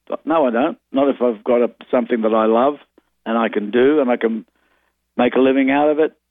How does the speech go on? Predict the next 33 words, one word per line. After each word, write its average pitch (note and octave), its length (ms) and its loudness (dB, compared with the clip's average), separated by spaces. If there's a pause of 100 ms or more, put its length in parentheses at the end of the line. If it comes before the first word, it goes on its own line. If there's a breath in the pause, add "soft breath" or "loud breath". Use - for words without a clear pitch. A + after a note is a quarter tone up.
(160)
I'll B2 160 -4
be A#2+ 140 0
happy." A2 440 -2 (380)
That's B2+ 180 -2
what B2+ 100 2
I A#2+ 160 0
said B2 160 0
when A#2 120 -2
I A2+ 60 -2
was A2 120 -4
eighteen. A2 560 0 (840)
And G2+ 100 -2
I G#2 60 -4
said, C3 140 0
"I'd A#2+ 180 0
like C3 220 0
to A#2 60 -12
be B2 140 -6
doing C3 300 2
it A#2+ 80 -4
when A#2 120 -2
I'm A#2 140 -2
fifty, D3 560 0 (400)
and A2+ 140 -4
I'd G#2+ 100 -2
like A#2 300 -2
to A2+ 60 0
have G#2+ 200 0
the A2+ 80 -2
respect G#2+ 540 -2
of G#2 60 -4
my G#2 160 -4
peers." G2+ 400 0